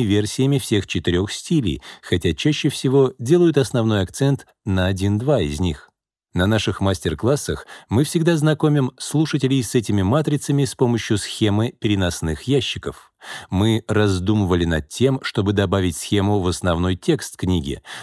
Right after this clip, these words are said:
но в конце концов решили оставить исходную историю в прежнем виде и продолжить ее здесь, в приложении, с помощью схемы и еще кое-каких объяснений.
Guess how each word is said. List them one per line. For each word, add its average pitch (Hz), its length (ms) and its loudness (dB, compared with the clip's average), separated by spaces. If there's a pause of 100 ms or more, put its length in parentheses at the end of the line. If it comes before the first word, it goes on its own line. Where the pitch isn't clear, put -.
но 110 140 2
в - 80 -6
конце 180 260 0
концов 165 340 0
решили 151 300 0
оставить 139 560 0
исходную 85 800 0
историю 160 440 0
в - 100 -14
прежнем 85 400 0
виде 147 420 0 (260)
и 185 120 2
продолжить 101 640 0
ее 104 200 2
здесь, 143 480 -2 (160)
в - 120 -16
приложении, 90 800 -2 (160)
с - 140 -12
помощью 92 420 0
схемы 160 560 0 (160)
и 180 120 0
еще 113 360 2
кое-каких 85 800 0
объяснений. 92 720 -2